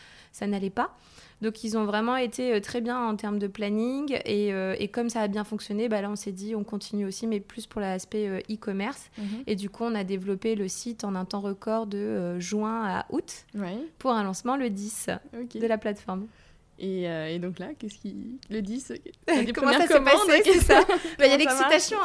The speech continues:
Speaker 1: on est, on est devant son ordinateur à cliquer toutes les deux secondes
Speaker 2: Ouais.
Speaker 1: pour voir s'il va y avoir la pre-, la première location, hein. Euh, bah, ça, ça s'est très vite, euh, lancé, c'est-à-dire que je pense que j'ai eu ma première, euh, location le jour du lancement, donc j'y croyais pas.
Speaker 2: Génial.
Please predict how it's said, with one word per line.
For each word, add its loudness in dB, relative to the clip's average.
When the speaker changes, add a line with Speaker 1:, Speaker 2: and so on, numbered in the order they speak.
Speaker 1:
on -4
est, 2
on -2
est -2
devant -4
son -4
ordinateur 2
à 0
cliquer -4
toutes -14
les 0
deux -4
secondes 0
Speaker 2:
Ouais. -4
Speaker 1:
pour 2
voir 4
s'il -4
va 0
y 4
avoir 6
la 6
pre-, 0
la 2
première 0
location, -4
hein. -10
Euh, 8
bah, 4
ça, 0
ça -4
s'est -4
très -6
vite, -6
euh, 0
lancé, -2
c'est-à-dire -4
que -2
je -6
pense -10
que -6
j'ai -6
eu -4
ma -4
première, -4
euh, -2
location -8
le -2
jour -6
du -8
lancement, -6
donc -8
j'y -8
croyais -6
pas. -2
Speaker 2:
Génial. -6